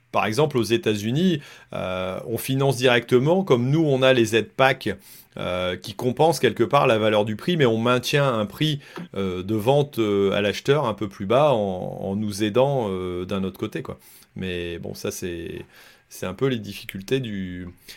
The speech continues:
du problème. Allez, je vais, je vais peut-être essayer, on va peut-être essayer de conclure en, en parlant des préoccupations des agriculteurs canadiens, euh, à l'heure actuelle. Est-ce qu'il y a quelques préoccupations qui sont, euh, j'allais dire, plus en avant ? C'est quoi ? C'est le climat ? C'est,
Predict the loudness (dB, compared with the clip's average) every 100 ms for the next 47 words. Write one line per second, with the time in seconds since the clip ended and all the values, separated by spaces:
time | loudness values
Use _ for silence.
0 | -20 -16 -12 -6 0 0 0 4 6 6
1 | 2 0 2 4 4 2 0 -2 0 0
2 | 2 2 0 2 4 4 6 4 4 4
3 | 4 2 0 -2 -6 -6 -2 0 2 2
4 | 2 0 -8 -20 -8 -2 4 6 6 4
5 | 2 2 2 2 0 0 2 2 0 2
6 | 4 4 2 -4 -2 -2 2 2 4 2
7 | 0 0 0 2 2 2 0 -6 -20 -8
8 | 0 2 2 0 2 2 0 0 0 4
9 | 4 2 -2 4 6 6 0 0 0 -2
10 | _ -4 0 2 0 -2 0 2 0 -6
11 | -6 -6 -4 -4 -2 -2 -2 -2 -2 -4
12 | -10 -20 -20 _ -4 -2 0 0 -2 -4
13 | -2 0 2 2 2 0 -4 2 2 2
14 | -4 -4 -6 -2 0 0 0 -2 -4 -2
15 | -2 -2